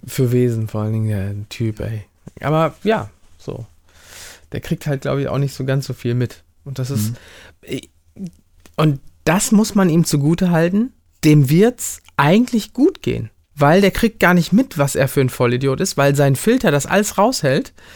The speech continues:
Speaker 1: Und für ihn ist es so, dass er ein Superpräsident ist, der beste Präsident, der je da war, das hat er ja auch gesagt. Und ich bin sicher, dass er es glaubt.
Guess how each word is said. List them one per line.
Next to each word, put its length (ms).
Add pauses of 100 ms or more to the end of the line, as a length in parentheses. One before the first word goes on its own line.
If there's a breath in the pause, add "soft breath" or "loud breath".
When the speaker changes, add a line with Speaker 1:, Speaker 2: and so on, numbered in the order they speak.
(280 loud breath)
Speaker 1:
Und 160
für 200
ihn 500 (440)
ist 260
es 120
so, 140
dass 160
er 80
ein 100
Superpräsident 720
ist, 160
der 80
beste 320
Präsident, 560
der 100
je 520
da 300
war, 220
das 140
hat 100
er 80
ja 120
auch 120
gesagt. 400 (240 loud breath)
Und 180
ich 140
bin 180
sicher, 280
dass 100
er 60
es 100
glaubt. 380